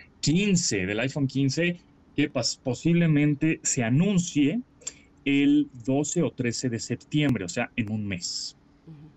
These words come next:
Speaker 1: Se anuncia ahí en Cupertino, en las oficinas principales de Apple. Entonces, bueno, pues ya saben que entre más cerca está el lanzamiento de algún equipo, pues, flagship, de un equipo, este, interesante, el que todo el mundo quiere, bueno, pues siempre hay rumores antes.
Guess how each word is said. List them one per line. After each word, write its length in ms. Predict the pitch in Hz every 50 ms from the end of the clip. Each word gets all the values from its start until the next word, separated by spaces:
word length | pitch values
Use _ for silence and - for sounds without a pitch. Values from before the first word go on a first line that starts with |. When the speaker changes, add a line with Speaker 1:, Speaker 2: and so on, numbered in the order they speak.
| - -
Speaker 1:
Se 160 | - - 127 113
anuncia 400 | 107 117 123 123 - - 135 113
ahí 180 | 107 107 107
en 140 | 107 104 101
Cupertino, 580 | 90 - - - 120 - - 175 175 180 196 190 -
en 240 | - - - - _
las 140 | - 104 -
oficinas 380 | 104 92 - 123 113 110 110 -
principales 500 | - 117 107 113 131 - 131 139 151 156
de 80 | 185
Apple. 240 | 190 190 180 190 220 - - - - - - - - - _ _
Entonces, 340 | - 123 - 147 143 160 160
bueno, 220 | 135 120 98 92 90
pues 120 | - 104
ya 80 | 123 123
saben 280 | - 131 127 123 120
que 220 | - 110 104 101 -
entre 240 | 131 120 107 - 113 123
más 180 | 135 147 147
cerca 380 | - 165 156 147 139 147 139 127
está 420 | 123 - - - - 127 123 123
el 180 | - 131 120 107
lanzamiento 580 | 110 107 95 - 110 107 113 117 113 - 120 110
de 80 | 107
algún 360 | 101 101 101 107 110 104 107 110
equipo, 640 | 110 - - 120 90 - - 107 104 101 98 92 -
pues, 280 | - 104 - - - -
flagship, 460 | - 110 101 98 - - - - 98 92 -
de 60 | 107
un 140 | 98 101 101
equipo, 580 | 95 - - 110 92 - 120 110 104 101 95 - - - - - - - _ _ _ _ - -
este, 440 | 98 95 - - - - 113 95 92
interesante, 1200 | 92 92 - 101 98 90 - - - 110 101 104 104 104 104 98 90 - 95 92 92 92 90 90
el 120 | 87 -
que 100 | - 110 -
todo 140 | - 110 107
el 40 | 107
mundo 220 | 107 104 101 98
quiere, 240 | - 139 139 147 175
bueno, 200 | 160 113 95 95
pues 100 | 90 -
siempre 300 | - - 113 104 - 107
hay 60 | 101
rumores 360 | 87 107 104 101 98 95 - -
antes. 340 | 98 92 85 - - -